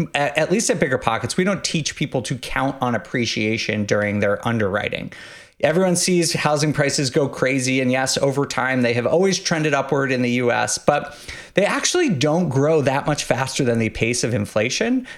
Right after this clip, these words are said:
Um, it's, like, usually, like, one percent over the pace of inflation is the average. And so as real estate investors, what we really care about more are the things that we can control, 'cause we are investors, but we are also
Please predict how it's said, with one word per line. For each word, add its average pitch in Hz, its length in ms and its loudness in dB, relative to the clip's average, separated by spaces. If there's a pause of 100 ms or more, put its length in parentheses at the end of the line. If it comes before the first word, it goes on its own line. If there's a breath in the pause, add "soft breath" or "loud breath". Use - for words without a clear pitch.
Um, 123 240 2
it's, 127 140 0
like, 139 180 -2
usually, 160 300 2
like, 135 180 0
one 127 300 0
percent 135 460 -2
over 123 200 0
the 113 80 -2
pace 107 280 -2
of 107 80 -2
inflation 110 520 0
is 110 140 -2
the - 180 0
average. 147 460 -2 (320 loud breath)
And 175 80 2
so 226 140 2
as 190 160 2
real 294 140 4
estate 269 200 2
investors, 139 500 2
what 147 220 2
we 190 140 2
really 226 260 2
care 151 380 0
about 151 280 0
more 147 440 2
are 180 40 2
the 165 120 0
things 233 300 0
that 214 120 2
we 180 100 2
can 175 200 0
control, 113 560 -2
'cause 127 240 -4
we 160 100 0
are 196 100 2
investors, 143 600 0
but 120 220 2
we 151 100 2
are 196 100 0
also 220 540 2